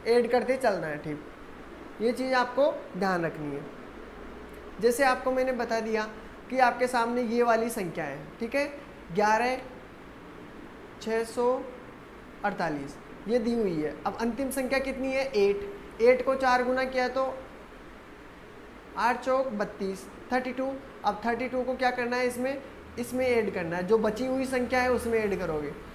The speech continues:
ऐड करना है और फिर ये संख्या आप लिखोगे,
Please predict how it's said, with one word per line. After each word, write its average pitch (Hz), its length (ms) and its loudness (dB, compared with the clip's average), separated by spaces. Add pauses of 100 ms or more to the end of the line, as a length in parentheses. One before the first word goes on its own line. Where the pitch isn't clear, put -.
(300)
ऐड 247 240 6
करना 254 240 2
है 262 120 2
और 254 160 2
फिर 247 200 -2
ये 247 160 4
संख्या 254 420 -2 (280)
आप 247 200 4
लिखोगे, 165 440 -2